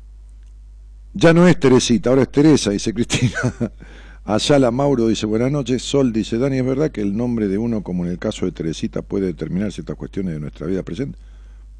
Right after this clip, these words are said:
De toda la vida presente, de tu pasado, de tu historia, del resto, de todo. ¿Entendés?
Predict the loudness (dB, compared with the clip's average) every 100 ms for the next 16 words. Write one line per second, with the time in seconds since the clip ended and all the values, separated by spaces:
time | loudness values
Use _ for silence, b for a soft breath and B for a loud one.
0 | -20 -18 -14 -12 -12 -12 -12 -12 -12 0
1 | 2 2 -2 -10 -12 -12 -6 0 2 2
2 | 0 -4 -10 0 2 2 0 -4 -4 2
3 | 2 2 -6 -6 -2 0 0 -2 -12 b
4 | b b b b b b b -20 -20 -20
5 | -20 -20 -20 -18 -16 -8 0 2 2 -2
6 | -14